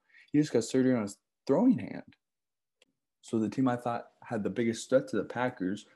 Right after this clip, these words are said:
who, again, is a warm weather team, so their home seed would help us again with that team, doesn't even have their quarterback for a must-win game in week seventeen against the Arizona Cardinals, which I'm not really worried about. Their defense is okay.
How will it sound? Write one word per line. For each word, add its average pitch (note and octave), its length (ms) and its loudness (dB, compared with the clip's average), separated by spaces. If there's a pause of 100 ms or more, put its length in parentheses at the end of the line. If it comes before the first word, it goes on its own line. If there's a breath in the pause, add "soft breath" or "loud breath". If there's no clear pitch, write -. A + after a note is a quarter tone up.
who, A#2+ 80 6
again, A#2+ 220 4
is G#2 120 -2
a G#2+ 60 4
warm A2+ 400 0
weather G#2+ 240 0
team, B2 560 2 (380)
so - 120 -8
their G#2+ 140 -4
home G#2+ 180 -4
seed A2+ 160 0
would G2 120 -2
help A#2+ 260 4
us G#2 140 2
again A#2 360 0
with D3+ 140 -2
that G2 220 -2
team, G2+ 320 -4 (960 loud breath)
doesn't D#3 160 2
even F3 120 2
have D#3 120 -2
their B2 80 2
quarterback C3+ 500 -2
for A#2 100 -2
a A2 60 -2
must-win B2+ 480 -2
game C3 200 0
in A#2 100 -2
week B2+ 140 0
seventeen A#2+ 400 -4
against A2+ 280 -6
the A2 60 -2
Arizona A#2 380 -2
Cardinals, D#3 420 -6 (540 loud breath)
which - 140 -12 (100)
I'm A2 200 2
not G#2 200 2
really G#2+ 200 2
worried G#2+ 260 6
about. G#2 380 2 (720)
Their A2+ 120 4
defense B2 380 2
is F#2+ 120 -4
okay. A2+ 720 0